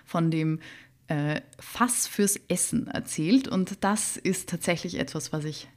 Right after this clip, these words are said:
nicht wusste. Also, es ist ein Nationalpark und dort gibt's wilde Tiere,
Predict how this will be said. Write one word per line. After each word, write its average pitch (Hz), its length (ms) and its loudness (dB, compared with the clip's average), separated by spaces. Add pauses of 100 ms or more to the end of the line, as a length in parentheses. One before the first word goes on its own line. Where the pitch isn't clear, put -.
(120)
nicht 180 280 2
wusste. - 400 0 (160)
Also, - 420 2 (520)
es 233 140 4
ist 269 120 4
ein 285 120 12
Nationalpark 233 680 8
und 226 220 6
dort 190 180 2
gibt's - 320 -2
wilde 170 240 2
Tiere, 160 440 2